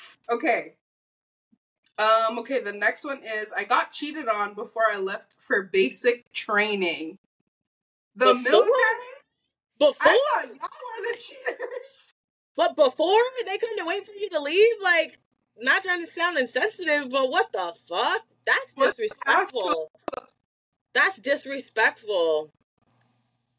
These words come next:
Speaker 2: If you were still around and they coulda got their nut and they still chose to cheat on you, that's wild.
Speaker 1: That is crazy. This is a
Speaker 2: I'm
Speaker 1: guy.
Speaker 2: sorry.
Speaker 1: So the girl, the girl cheated on him.
Speaker 2: Ooh, bitches is dirty.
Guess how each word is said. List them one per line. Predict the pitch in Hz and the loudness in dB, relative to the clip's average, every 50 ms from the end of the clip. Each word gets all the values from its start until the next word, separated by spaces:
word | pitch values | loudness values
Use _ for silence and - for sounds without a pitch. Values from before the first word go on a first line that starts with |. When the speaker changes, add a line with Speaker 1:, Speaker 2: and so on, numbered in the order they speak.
| _ _ _ _ _ _ _ _ _ _ - - - | _ _ _ _ _ _ _ _ _ _ -12 -6 -4
Speaker 2:
If | 240 233 | -4 -2
you | 240 285 320 | -2 -4 -4
were | 339 349 | -4 -6
still | 285 - - 330 320 311 277 | -6 -6 -6 -6 -4 -2 2
around | 269 269 269 285 294 294 285 269 - | 2 4 2 2 0 -4 -6 -6 -4
and | 233 233 247 | -2 2 4
they | 247 254 | 2 2
coulda | - 285 277 247 | 2 2 0 0
got | 220 220 240 254 - | 2 0 0 0 0
their | 240 226 220 214 | 0 0 0 0
nut | 214 226 233 240 - 139 | 0 2 2 0 0 -2
and | 202 208 | -4 -4
they | 202 208 | -6 -6
still | - - - 233 247 254 | -4 0 4 4 4 4
chose | - 302 294 285 - | 2 -4 -8 -8 -10
to | 294 269 | -14 -14
cheat | - 320 294 294 | -12 -8 -6 -6
on | 285 285 285 | -6 -6 -6
you, | 285 269 | -4 0
that's | 214 196 208 233 - 208 | 0 2 0 0 0 0
wild. | 165 160 160 160 160 160 156 151 147 143 - - _ _ _ _ _ _ _ _ _ _ _ _ - | 0 2 2 2 2 2 2 2 0 0 -4 -10 _ _ _ _ _ _ _ _ _ _ _ _ -10
Speaker 1:
That | - 202 202 190 190 190 | -4 -4 -4 -2 -4 -6
is | 202 - | -8 -10
crazy. | - - 190 185 180 175 180 - - - - - _ _ | -10 -8 -6 -4 -4 -4 -6 -8 -12 -20 -20 -20 _ _
This | - 285 - - 466 | -18 -18 -18 -18 -16
is | 302 | -14
a | 190 | -8
Speaker 2:
I'm | 190 | -2
Speaker 1:
guy. | 196 220 | 0 0
Speaker 2:
sorry. | 226 214 196 190 185 180 - | 2 2 2 4 4 2 2
Speaker 1:
So | 240 220 | 0 -4
the | 220 - _ - - | -10 -14 _ 0 2
girl, | 285 302 254 214 - - | 2 2 2 0 -4 -8
the | - 233 | -12 -12
girl | 226 - 285 330 302 - | -4 2 2 4 4 2
cheated | - - 233 226 196 180 175 165 | -2 -8 -16 -16 -16 -16 -14 -12
on | 165 170 170 | -12 -12 -14
him. | 170 165 156 - _ _ _ _ _ _ - | -16 -20 -20 -20 _ _ _ _ _ _ 2
Speaker 2:
Ooh, | 370 480 523 539 523 480 - 262 | 4 6 6 8 6 6 4 2
bitches | 370 381 - - 330 277 277 | -2 -10 -8 -10 -14 -12 -12
is | 285 233 185 | -12 -14 -8
dirty. | - 226 220 233 240 226 220 202 196 175 170 165 160 156 151 | -2 2 2 2 2 2 0 -4 -6 -6 -6 -6 -6 -8 -10